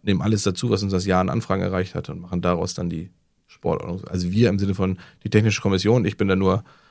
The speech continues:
Gast, äh, und muss, äh, vertrete das dann hinterher im Präsidium. Aber die Technische Kommission, das sind, äh, fünf, äh, ganz engagierte Kampfrichterinnen und Kampfrichter, die sich, äh, dieser Arbeit stellen. Das war in diesem Jahr wirklich, äh, eine fast herkulische Aufgabe,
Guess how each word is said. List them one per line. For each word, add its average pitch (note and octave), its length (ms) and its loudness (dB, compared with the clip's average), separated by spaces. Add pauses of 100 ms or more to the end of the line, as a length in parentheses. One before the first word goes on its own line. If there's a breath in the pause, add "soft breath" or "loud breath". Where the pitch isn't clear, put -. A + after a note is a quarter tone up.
(140 soft breath)
Gast, A#2 320 0 (380 loud breath)
äh, G#2 120 4
und G2 160 2
muss, G#2 220 4
äh, G#2+ 100 4
vertrete G#2 360 0
das G2 100 4
dann G2 120 2
hinterher F#2+ 200 2
im F#2 60 0
Präsidium. A2+ 600 2
Aber F#2+ 220 2
die F#2 100 0
Technische G2+ 260 -2
Kommission, G2 360 0
das F2+ 100 0
sind, F#2+ 220 -2
äh, F#2+ 180 0 (320 loud breath)
fünf, - 580 2
äh, G2 140 2
ganz G2+ 240 0
engagierte G2 420 0
Kampfrichterinnen G2+ 600 0
und G2 80 0
Kampfrichter, G2 520 0 (420 soft breath)
die F2+ 360 4
sich, F#2+ 480 -4
äh, F2 100 2
dieser F#2+ 380 -2
Arbeit F#2 260 2
stellen. G2 260 2
Das F#2 140 0
war F#2 80 2
in F#2 60 0
diesem F#2 180 0
Jahr F2+ 140 2
wirklich, F2+ 320 -4
äh, - 40 -4
eine F#2 400 -2
fast - 220 -6
herkulische F2 480 -2
Aufgabe, C#2 400 -4